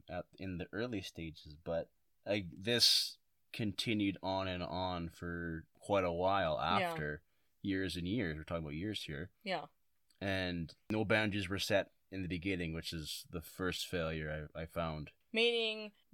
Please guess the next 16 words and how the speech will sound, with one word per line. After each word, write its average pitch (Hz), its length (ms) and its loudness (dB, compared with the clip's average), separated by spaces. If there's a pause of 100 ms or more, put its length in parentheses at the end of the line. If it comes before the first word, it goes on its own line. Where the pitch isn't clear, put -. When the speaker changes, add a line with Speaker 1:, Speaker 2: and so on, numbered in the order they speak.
Speaker 2:
being 233 260 -2
in 214 140 2
your 196 160 -2
home. 196 560 0 (160)
Speaker 1:
Yeah, 107 260 8
and 120 80 8
it 147 60 6
was 170 180 4
a 160 60 6
Speaker 2:
But 139 60 2
Speaker 1:
bit 160 200 8
hard 117 460 6
for 107 200 2
us 107 200 4
'cause, 95 320 -4
like, 82 220 -2